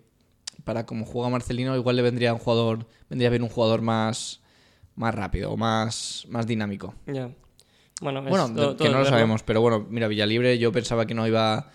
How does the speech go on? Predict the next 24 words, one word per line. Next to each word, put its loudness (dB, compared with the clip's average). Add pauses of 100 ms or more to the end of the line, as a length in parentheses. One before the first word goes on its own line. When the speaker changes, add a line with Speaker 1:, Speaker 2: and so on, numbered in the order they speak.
(320)
Speaker 1:
a -6
cuadrar 0
en 0
el 0
sistema 0
y 4
de 4
Speaker 2:
Y 0
mira. 0
Speaker 1:
momento, 0
mira, -4
pues, -12
Speaker 2:
Pues -10
un -10
golito. -6
Speaker 1:
eh, 0
a -2
currar 2
y 2
tal. -2
Es -4
que -2
al 0
final -2